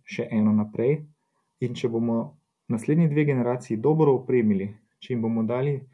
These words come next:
predali naprej miroljubno družbo z trajnostnim načinom življenja, z dobrim upravljanjem naših gozdov,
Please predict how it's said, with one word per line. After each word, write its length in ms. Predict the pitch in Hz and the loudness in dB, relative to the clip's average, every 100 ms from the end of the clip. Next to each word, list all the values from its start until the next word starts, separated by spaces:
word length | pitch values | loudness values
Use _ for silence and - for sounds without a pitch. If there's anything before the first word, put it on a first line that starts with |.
| _ _ | _ _
predali 400 | 113 110 117 135 | -4 0 0 0
naprej 380 | 123 107 123 131 | -2 0 2 2
miroljubno 640 | 120 113 113 143 151 147 | 2 0 0 0 0 0
družbo 540 | 120 120 113 110 107 - _ _ _ _ _ | 0 -2 -4 -6 -8 -10 _ _ _ _ _
z 240 | 113 113 110 - | -8 -6 -6 -6
trajnostnim 680 | 127 135 147 139 - 120 110 | -2 0 0 -2 -2 0 0
načinom 460 | 110 120 123 123 | 0 -2 -2 -2
življenja, 600 | 110 104 104 107 104 98 - _ _ _ _ _ | 0 0 0 2 0 -2 -8 _ _ _ _ _
z 180 | 127 120 | -12 0
dobrim 360 | 139 143 143 117 | 2 4 2 0
upravljanjem 640 | 107 123 117 117 110 107 | -2 -2 0 0 0 0
naših 360 | 110 110 - 117 | 0 -4 -10 -10
gozdov, 520 | 117 107 107 120 117 | -4 -2 0 0 0